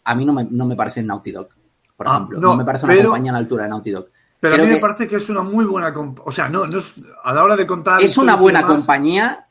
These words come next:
Speaker 1: que
Speaker 2: Sí.
Speaker 1: ha sabido
Speaker 2: Vale.
Speaker 1: encauzar algo que, i-, incluso, eh, eh, había, eh, ellos mismos habían cometido errores con Lara.
Speaker 2: Sí, sí, sí.
Speaker 1: Porque co-, Tomb Raider,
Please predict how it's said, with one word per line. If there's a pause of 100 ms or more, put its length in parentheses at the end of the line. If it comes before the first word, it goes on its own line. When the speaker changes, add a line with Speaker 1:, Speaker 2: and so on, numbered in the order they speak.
Speaker 1:
que
Speaker 2:
Sí.
Speaker 1:
ha
sabido
Speaker 2:
Vale.
Speaker 1:
encauzar
algo
que,
i-, (160)
incluso,
eh,
eh,
había, (220)
eh, (140)
ellos
mismos
habían
cometido
errores (200)
con
Lara.
Speaker 2:
Sí, (440)
sí,
sí. (380)
Speaker 1:
Porque
co-,
Tomb
Raider,